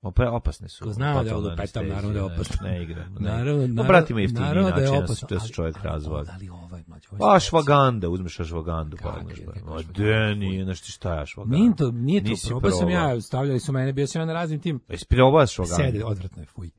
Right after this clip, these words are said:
Speaker 1: Ma šta je u, fuj, nisi ni probao,
Speaker 2: Pa
Speaker 1: je?
Speaker 2: jesam, bre, čoveč, probao, dobio, probao i prosledio dalje. Bilo mi, dobio sam
Speaker 1: Nisi
Speaker 2: celo-
Speaker 1: zaspao, šta?
Speaker 2: Kako, što bi zaspao, jebote?
Speaker 1: Od ashwagande čovjek zaspa.
Speaker 2: Zasp-,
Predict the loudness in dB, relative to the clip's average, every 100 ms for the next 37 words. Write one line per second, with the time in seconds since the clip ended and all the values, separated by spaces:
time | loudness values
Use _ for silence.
0 | _ -10 -8 -2 6 8 8 6 4 0
1 | -2 -4 -4 -2 -4 -6 -4 -4 -4 -4
2 | -6 0 4 4 4 4 4 4 4 0
3 | 2 2 4 4 4 4 6 4 4 4
4 | 4 4 4 4 4 4 4 4 2 0
5 | 0 0 2 2 2 2 2 2 4 6
6 | 6 4 -2 -4 -2 -2 -4 _ -4 -4
7 | -4 -4 -2 -2 -2 -6 -8 -14 -14 -14
8 | -14 -8 -6 -6 -6 -6 -4 -4 -6 -6
9 | -8 -6 -6 -2 -2 -4 -8